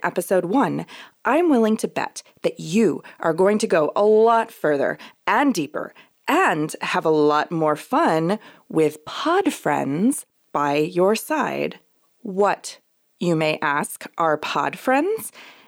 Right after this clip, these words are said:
And how on earth might you find them?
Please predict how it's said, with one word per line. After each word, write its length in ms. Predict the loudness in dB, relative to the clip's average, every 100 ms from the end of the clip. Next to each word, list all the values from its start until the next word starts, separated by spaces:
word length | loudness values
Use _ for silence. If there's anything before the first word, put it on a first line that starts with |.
| _
And 400 | 0 2 0 -2 -10 _ _
how 340 | -6 0 2 2
on 220 | 0 0
earth 260 | 0 0
might 200 | -2 -4
you 80 | -4
find 360 | -4 -4 -2 -2
them? 260 | -2 -4